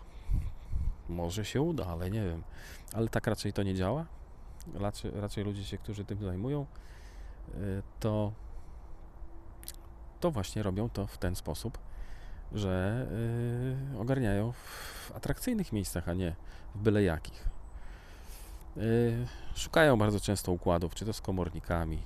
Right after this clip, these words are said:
czy tam z właśnie, y, szukają właśnie tych informacji o tym, o dłużnikach, gdzie to, co się dzieje. Y, i po prostu kupują szybko, remontują, odsprzedają. Świat się kręci.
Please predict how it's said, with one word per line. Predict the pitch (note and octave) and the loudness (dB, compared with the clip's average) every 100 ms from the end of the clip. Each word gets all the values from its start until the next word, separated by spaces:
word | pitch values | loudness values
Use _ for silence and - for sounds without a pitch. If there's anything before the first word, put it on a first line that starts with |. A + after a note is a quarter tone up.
| - | -4
czy | - | -2
tam | - G2 | 2 2
z | F2+ F2 E2 | 2 2 2
właśnie, | E2 - E2 F2 - - - - - - - - | 0 -2 -2 -2 -4 -8 -10 -10 -10 -10 -8 -4
y, | G#1 D#2 D#2+ D#2 - | -2 0 0 -2 -4
szukają | - - F#2 F2+ | -4 0 2 4
właśnie | F2 - E2 | 2 -2 -4
tych | F#2+ - | -4 -4
informacji | F2+ F#2 F2 F2 - E2 | -2 -2 0 0 0 -4
o | |
tym, | - E2+ - | -4 -6 -4
o | F#2 | -4
dłużnikach, | F#2 F2+ F2+ F2+ E2+ F2 - | -2 -2 -2 -2 -4 -4 -6
gdzie | F#2 | -6
to, | - - - | -6 -10 -10
co | - - | -8 -6
się | F2+ | -4
dzieje. | F#2 E2+ F2+ - - - - - - - - - - G2+ | -2 0 0 -4 -8 -8 -6 -6 -8 -8 -10 -8 -6 -4
Y, | G2+ G2+ A2 A#2+ C3 - - | -2 0 0 0 -2 -4 -4
i | D3 | -4
po | D#3 | -4
prostu | - G#2 - - | -4 -4 -4 -6
kupują | A3 - C4 D3 G2+ G2 | -6 -2 2 4 4 2
szybko, | - - G#2 - G#2+ A2 - - - | -2 0 0 0 0 0 -6 -8 -2
remontują, | A#2 G#2+ G2 - G2 G2 G2+ | 2 2 2 2 2 4 0
odsprzedają. | F#2 - F2 E2 E2 E2 - - - - - - | -4 -2 2 4 4 2 -2 -10 -14 -14 -14 -10
Świat | - C3+ | -4 -2
się | - E2 | -2 0
kręci. | E2 E2 E2 D#2+ | 2 2 0 -6